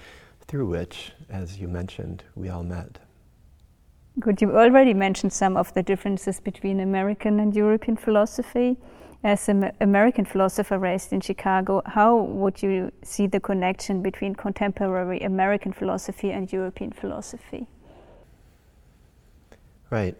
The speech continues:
Speaker 1: Well, I would add that I only have the option available to me of being some kind of American philosopher, some kind of American philosopher, because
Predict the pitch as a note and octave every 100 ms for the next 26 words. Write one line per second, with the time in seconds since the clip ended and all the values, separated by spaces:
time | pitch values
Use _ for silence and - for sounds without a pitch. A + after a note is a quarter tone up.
0 | - A2+ A#2+ G2 - G#3+ _ _ _ _
1 | _ A#2 B2 - A#2+ C#3+ B2 G2+ F2+ F2
2 | - - _ _ - _ _ - G2+ E2+
3 | A#2+ A#2 F#2 G2 F#2 - D#2+ F2+ F2 -
4 | - - - - F2 F2 F2 F2 E2 -
5 | - - D#2+ E2+ F2 D#2+ F2+ F2 E2+ -
6 | - - G2 F2+ F2 E2 E2+ - F2 F2
7 | F2+ - F2 F2 F#2+ F2+ F#2+ - - -
8 | F#2+ _ _ - - - - C#3 C3 A2
9 | F2 F2 F2+ F#2 F2 - D#2+ - - -
10 | F2+ F#2+ - E2 - C3 D#2+ F2 - F#2+
11 | - - G#2 F#2 F2+ -